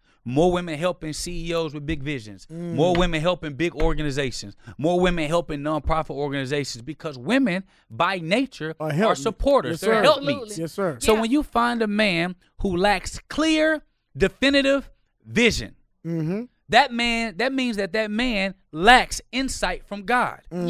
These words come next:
Speaker 3: Yeah.
Speaker 1: I have never seen a man who's completely bowing down to the mission of God have hazy vision.
Speaker 3: Uh-huh.
Speaker 2: Mm.
Speaker 1: Where
Speaker 3: I
Speaker 1: you
Speaker 3: agree.
Speaker 1: can't clearly disseminate and define where we are going.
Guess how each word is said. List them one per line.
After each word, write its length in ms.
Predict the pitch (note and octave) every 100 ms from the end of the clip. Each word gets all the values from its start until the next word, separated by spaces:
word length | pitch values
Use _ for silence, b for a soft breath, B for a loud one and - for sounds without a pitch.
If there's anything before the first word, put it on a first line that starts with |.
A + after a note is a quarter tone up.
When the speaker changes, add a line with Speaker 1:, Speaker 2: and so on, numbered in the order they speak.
| E3
Speaker 3:
Yeah. 60 | -
Speaker 1:
I 60 | C#4
have 200 | B3+ G3+
never 380 | G3+ C#4+ D4+
seen 260 | C#4+ - C4
a 60 | A3+
man 380 | G#3 A#3 G3 F3
who's 240 | F#3+ G3+
completely 600 | - F3 - - C4+ C4+
bowing 420 | E3 G#3+ A#3 A3
down 280 | F#3 G#3+ G#3+
to 100 | G#3
the 60 | F#3
mission 320 | F#3+ G#3 G3+
of 120 | F#3 D#3
God 360 | G#3+ A#3+ B3 _ b b
have 200 | G3 F3+
hazy 420 | - A3 G#3 F#3+
vision. 340 | E3 C#3+ - - - _ _
Speaker 3:
Uh-huh. 300 | A#3 B3+ B3
Speaker 2:
Mm. 300 | D#3 D3+ C3 A2 -
Speaker 1:
Where 120 | G#3+
Speaker 3:
I 40 |
Speaker 1:
you 60 | B3+
Speaker 3:
agree. 120 | - B3
Speaker 1:
can't 200 | G#3 -
clearly 520 | B3+ C#4 C4+ C4+ G3 D3 C3+
disseminate 840 | G3 - C#4+ D4 B3 F3+ E3+ E3
and 140 | G#3 G3
define 680 | F#3 - C#4 C4 F#3 D#3+ D#3+
where 340 | A#2+ F3+ A#3
we 200 | G#3+ A3+
are 80 | D#3+
going. 360 | B2+ F3 -